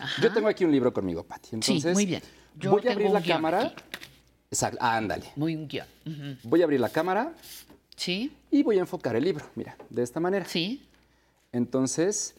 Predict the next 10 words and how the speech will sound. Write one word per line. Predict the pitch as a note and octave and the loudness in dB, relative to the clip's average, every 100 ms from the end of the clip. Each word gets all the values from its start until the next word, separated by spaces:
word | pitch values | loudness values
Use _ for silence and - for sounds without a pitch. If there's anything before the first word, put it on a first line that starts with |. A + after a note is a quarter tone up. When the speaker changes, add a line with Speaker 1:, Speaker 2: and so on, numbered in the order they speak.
| _ - - _ _ - _ _ | _ -20 -20 _ _ -20 _ _
Speaker 2:
observen | D3 C#3+ - A#3+ A#3 F#3 G3 | -2 -2 0 2 4 2 2
que | F3 | 2
en | |
la | C#3 | 2
parte | - G3 G#3 A3+ | 0 -4 0 0
inferior | G#3 - D#3 C3 C3 | 0 0 2 4 4
derecha | D3+ C3+ A#2+ D3+ D#3+ - | 4 2 2 -2 -2 -4
apareció | B2+ - A#2+ A#2 - C3 C3 - | -4 -2 -2 -2 2 2 2 0
un | C3 B2+ C3+ C#3+ C#3 | 0 2 4 2 -2
botón | B2 A#2 A#2+ - C3 B2 C#3 | -4 -2 -2 0 2 2 -2